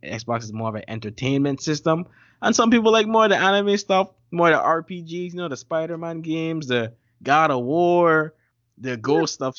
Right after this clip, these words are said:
Speaker 1: of Tsushima, and, and that's their thing, man. So, like, l-, let's, let's not go nuts with this whole
Speaker 2: Yeah.
Speaker 1: console wars nonsense.
Speaker 2: Insulting people and stuff, <laughs> you know, like, that's ridiculous, you know.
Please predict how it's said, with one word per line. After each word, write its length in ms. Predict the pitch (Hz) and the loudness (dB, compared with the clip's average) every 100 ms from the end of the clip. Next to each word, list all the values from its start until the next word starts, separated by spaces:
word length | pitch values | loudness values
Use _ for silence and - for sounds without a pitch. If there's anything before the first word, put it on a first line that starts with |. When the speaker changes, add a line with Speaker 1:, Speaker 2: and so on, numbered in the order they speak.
| - | -12
Speaker 1:
of 120 | 120 | -12
Tsushima, 920 | - 135 - 196 202 202 202 196 190 113 | -10 -8 -6 -2 0 0 2 4 2 2
and, 260 | 190 208 | -4 -4
and 220 | - 214 | -6 -2
that's 200 | 220 220 | 0 0
their 220 | - 202 196 | 0 -4 -2
thing, 320 | 208 190 131 | -4 -2 -2
man. 360 | 117 117 120 | -4 -4 -6
So, 120 | 120 151 | -6 -4
like, 180 | 131 | -4
l-, 220 | 135 139 76 | -4 -8 -8
let's, 340 | 117 220 - | -2 -2 0
let's 260 | 220 220 - | -2 -2 -2
not 240 | 202 175 | -4 -2
go 120 | 156 170 | 2 2
nuts 300 | 156 151 147 | 4 2 0
with 140 | 123 | -4
this 100 | 117 | -4
whole 460 | 131 127 123 120 120 | -2 0 0 -2 -6
Speaker 2:
Yeah. 40 | _ _ - | _ _ -2
Speaker 1:
console 500 | 131 131 120 131 123 | 0 0 -2 -4 -4
wars 320 | 127 123 120 | -4 -4 -6
nonsense. 640 | 117 110 104 92 80 - _ - | -6 -8 -10 -16 -18 -20 _ -12
Speaker 2:
Insulting 840 | 123 107 - 117 117 - 120 113 | -10 -8 -4 -4 -4 -6 -12 -12
people 600 | - 120 110 120 117 113 | -10 -10 -8 -10 -8 -6
and 160 | 113 113 | -6 -6
stuff, 440 | - 120 110 - | -6 -6 -6 -6
<laughs> 0 | |
you 140 | 185 185 | -2 0
know, 300 | 123 156 160 | 2 2 2
like, 280 | 135 127 | 0 0
that's 240 | 156 175 - | 2 0 0
ridiculous, 880 | 120 110 110 104 107 101 101 - - | -10 -8 -10 -10 -12 -14 -16 -18 -16
you 140 | - | -14
know. 200 | 110 104 | -12 -14